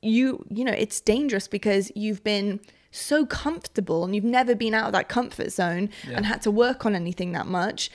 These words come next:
Speaker 1: And suddenly halfway through the season, when things start counting so much more and people are catching up to you, you know, you might get thrown off the boat and
Speaker 2: Yeah,
Speaker 1: you
Speaker 2: you,
Speaker 1: don't want
Speaker 2: you
Speaker 1: that.
Speaker 2: know what one of the hardest things with search and destroy, and I think this is why they have such a hard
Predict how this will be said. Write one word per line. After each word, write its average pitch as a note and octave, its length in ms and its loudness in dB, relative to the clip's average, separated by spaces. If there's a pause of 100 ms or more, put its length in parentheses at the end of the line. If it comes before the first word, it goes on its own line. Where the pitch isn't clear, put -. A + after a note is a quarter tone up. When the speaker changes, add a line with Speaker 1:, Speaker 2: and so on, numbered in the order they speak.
(160)
Speaker 1:
And G#3 160 -2
suddenly G#3+ 420 -2
halfway A#3 420 -2
through G#3+ 160 -4
the G3+ 100 -2
season, A#3 360 -4
when F#3 120 -4
things G#3+ 280 -2
start - 240 -4
counting G#3+ 500 -2
so B3 420 -4
much - 280 -4
more G#3 420 0 (280)
and G3 120 0
people B3 240 0
are - 60 -2
catching - 380 -6
up - 160 -8
to - 120 -4
you, E3 320 -2 (720)
you B3+ 120 -2
know, A#3 80 2
you A3 200 0
might A#3 200 -2
get - 160 -4
thrown G#3+ 580 2
off G#3+ 220 -4
the G3 100 0
boat - 460 -4
and C3 80 4
Speaker 2:
Yeah, A#2+ 140 4
Speaker 1:
you F3+ 80 2
Speaker 2:
you, - 40 0
Speaker 1:
don't - 220 4
want F#3+ 140 -2
Speaker 2:
you D#3 60 2
Speaker 1:
that. D#3 120 4
Speaker 2:
know E3+ 80 6
what E3+ 80 2
one D#3+ 140 -2
of C#3+ 60 0
the A#2+ 120 0
hardest A#2 360 -2
things A2+ 300 -2
with G#2+ 180 -4
search A#2+ 280 -2
and A2 100 2
destroy, A2 720 0
and - 160 -2
I A2+ 60 0
think A#2 160 -2
this A#2+ 180 -4
is A2 160 -6
why A2 260 -2
they G#2+ 100 -2
have G#2 120 -4
such - 180 -6
a A2 60 -4
hard G#2+ 300 -4